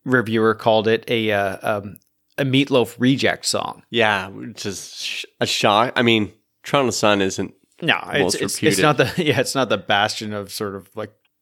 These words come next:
Speaker 1: arts and, <laughs> and
Speaker 2: Yeah.
Speaker 1: whatnot in Canada. But the, the, the comment isn't, uh, isn't necessarily untrue because Meatloaf thought he was going to sing this song.
Speaker 2: Yeah.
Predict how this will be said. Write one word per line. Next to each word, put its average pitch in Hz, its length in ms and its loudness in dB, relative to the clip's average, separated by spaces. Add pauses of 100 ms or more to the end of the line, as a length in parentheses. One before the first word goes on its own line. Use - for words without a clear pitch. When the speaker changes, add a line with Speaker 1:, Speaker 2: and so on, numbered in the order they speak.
(120)
Speaker 1:
arts 110 360 -2
and, 113 320 -4
<laughs> - 40 -20
and 147 240 -2
Speaker 2:
Yeah. 117 300 2
Speaker 1:
whatnot - 540 -2
in 120 180 -4
Canada. 123 540 -2 (240)
But 139 260 0
the, 143 160 4
the, 135 160 2
the 135 140 0
comment 202 420 2
isn't, 139 380 0
uh, 113 320 4 (260)
isn't 127 380 -2 (320)
necessarily 139 760 2
untrue 127 460 -2
because 123 440 0 (1400)
Meatloaf 160 380 2
thought 147 300 2
he 151 200 -4
was 123 340 2
going 120 240 -2
to 110 120 -8
sing 110 260 -2
this 101 180 -4
song. 107 520 -4
Speaker 2:
Yeah. 95 260 -2